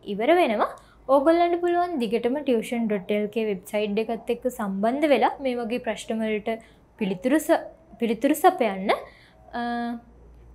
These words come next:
ඒ වගේම, අ, මම නැවතත් ඕගොල්ලන්ට මතක් කර සිටිනවා අපගේ වෙබ්, වෙබ් අඩවියත් එක්ක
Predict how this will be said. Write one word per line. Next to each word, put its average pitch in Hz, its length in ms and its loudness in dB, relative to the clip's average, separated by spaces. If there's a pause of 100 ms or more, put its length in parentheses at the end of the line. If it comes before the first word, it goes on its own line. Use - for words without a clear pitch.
(120)
ඒ 226 100 0
වගේම, 262 480 2
අ, 311 520 -4 (200)
මම 226 100 0 (100)
නැවතත් 220 460 -2
ඕගොල්ලන්ට 240 480 2
මතක් 202 440 -4
කර 247 180 2
සිටිනවා 254 500 -2 (440)
අපගේ 220 340 -4
වෙබ්, 214 300 -2 (260)
වෙබ් 202 260 -2
අඩවියත් 233 540 -2
එක්ක 233 240 -2